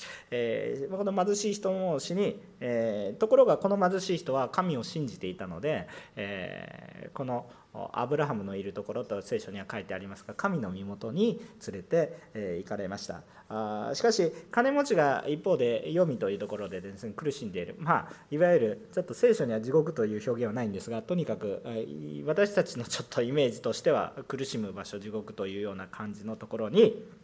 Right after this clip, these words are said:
この金持ちがいて、ものすごい苦しいんです。えっと、私たちは死で終わりではないです。死では、や、や、安らかになるんではなく、そこから苦しみが始まります。えー、罪の苦しみが始まるということです。えー、しかし、えー、あまりにも苦しい。し-、死ねない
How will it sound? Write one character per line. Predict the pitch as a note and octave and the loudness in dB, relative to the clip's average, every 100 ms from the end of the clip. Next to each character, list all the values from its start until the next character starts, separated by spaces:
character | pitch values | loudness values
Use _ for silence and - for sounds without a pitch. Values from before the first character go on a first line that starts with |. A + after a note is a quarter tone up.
| - _ _ _ - - - - - - | -20 _ _ _ -20 -16 -12 -12 -12 -6
こ | B2 | -4
の | A#2 | -2
金 | C#3 B2+ | -2 -2
持 | A#2+ | -2
ち | A2 | -4
が | G#2 F2+ - | -4 -4 -6
い | |
て、 | G#2+ A2 | -6 -4
も | B2 | 0
の | E3+ | 2
す | F3+ | 4
ご | A3 | 6
い | E3 | 6
苦 | - G2 | 4 -6
し | - | -8
い | |
ん | F2+ | -10
で | |
す。 | - - - - - | -12 -16 -20 -20 -14
え | - | -10
っ | |
と、 | A#2+ | -4
私 | A#2+ D#3+ A#3+ | 0 2 4
た | A#3 | 2
ち | F3 | 2
は | G#2 | 0
死 | - B3 | -2 6
で | C3+ | 6
終 | |
わ | D3 E3+ | 10 8
り | D#3+ | 8
で | |
は | A#2 | 4
な | G2 | 2
い | |
で | F#2 | -6
す。 | - | -4
死 | G#3 | -2
で | G3 B2+ | 4 4
は、 | A2 | 4
や、 | - B2+ B2+ - | 2 0 0 0
や、 | C3 D3+ C#3+ | 4 4 6
安 | C3+ C3+ | 2 4
ら | G3+ - | 4 4
か | G#2+ | 2
に | |
な | G#2+ | 0
る | G#2 | -4
ん | G2 | -4
で | |
は | G2 | -6
な | G2 | -8
く、 | |
そ | - C#3 | -6 -4
こ | F3+ | 0
か | F3+ | 0
ら | D#3 | 0
苦 | - C#3 | -2 -4
し | - | -4
み | B2 | -6
が | F2+ | -6
始 | G#2+ G#2 | -8 -8
ま | G2 | -10
り | F2+ | -10
ま | |
す。 | - - - - | -12 -12 -12 -8
え | B2 A#2 A2+ A2 G#2 F#2+ G#2 G#2+ | -4 -2 -2 -4 -6 -8 -8 -10
ー、 | - | -6
罪 | B2+ F#2+ | -4 -4
の | F2 | -6
苦 | E2+ G2+ | -10 -12
し | - | -10
み | F#2 | -12
が | F2+ | -14
始 | F#2+ F#2 | -14 -14
ま | F2+ | -14
る | - | -14
と | |
い | E2+ | -16
う | |
こ | - | -14
と | G#2+ | -16
で | G#2 | -16
す。 | - - | -18 -12
え | C#3+ A#2+ A#2+ | -4 -2 -2
ー、 | |
し | - | 0
か | F3+ | 0
し、 | F3 B2 - - - | 2 -2 -4 -18 0
え | B2 A#2+ | 2 4
ー、 | D#3+ | 6
あ | |
ま | A3+ | 8
り | A#3+ | 8
に | B3 | 8
も | F#3 | 6
苦 | C3 D3+ | 4 0
し | C#3+ G#2+ | 0 -6
い。 | - | -8
し-、 | - G#3 - | -8 -8 -6
死 | - G#3+ | -2 6
ね | A#3 | 8
な | A3+ | 8
い | F#3 | 6